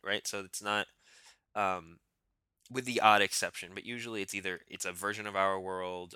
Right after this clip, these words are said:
or it's, like, a completely dimensionally different. Um, but if it's, like, something like a medieval fantasy, I mean, like, Lord of the Rings, um, Game of Thrones, it's just, like, a sort of a flat map with continent, continents, but it tends not to be so crazy. Even, like, Warcraft has a similar sort of thing set up,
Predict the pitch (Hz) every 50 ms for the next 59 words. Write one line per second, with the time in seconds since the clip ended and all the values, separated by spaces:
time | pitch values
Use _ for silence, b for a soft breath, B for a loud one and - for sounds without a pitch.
0 | - - 90 87 82 82 85 82 82 82 85 82 - - 92 - 95 90 - -
1 | - - 90 - - - 113 110 98 82 101 98 92 92 90 - - _ - 98
2 | 92 90 90 87 - 90 85 85 82 80 87 87 - - 85 76 76 78 - -
3 | _ _ _ _ _ _ _ _ _ - 95 90 85 85 85 - 101 110 101 92
4 | - - 110 - - 120 110 107 - - 131 127 123 113 107 101 - 90 90 90
5 | 92 95 92 95 92 - 95 87 90 98 98 - - 113 110 110 107 - 90 101
6 | 95 92 87 87 90 95 95 90 85 87 87 87 87 87 85 85 85 85 - -
7 | - - - 85 82 78 78 80 - 90 87 87 87 - - 87 85 85 87 90
8 | - - - - - 87 87 - 90 - - - 98 90 85 82 - - - 104
9 | 98 101 - - 87 85 85 85 82 _ - b b b b b b b b _
10 | _ 95 92 90 87 85 80 - - - - 101 95 82 82 87 87 87 _ _
11 | _ _ _ - - 120 110 - 113 107 104 101 - - - 101 92 95 - -
12 | - - - - - 117 101 101 - 90 87 - 90 87 85 - - - 85 85
13 | - - 90 87 87 87 135 127 110 95 90 87 - 90 95 95 - 85 80 82
14 | - 82 80 80 - - 82 80 80 82 82 - 80 78 - - - 78 78 -
15 | - 80 85 80 -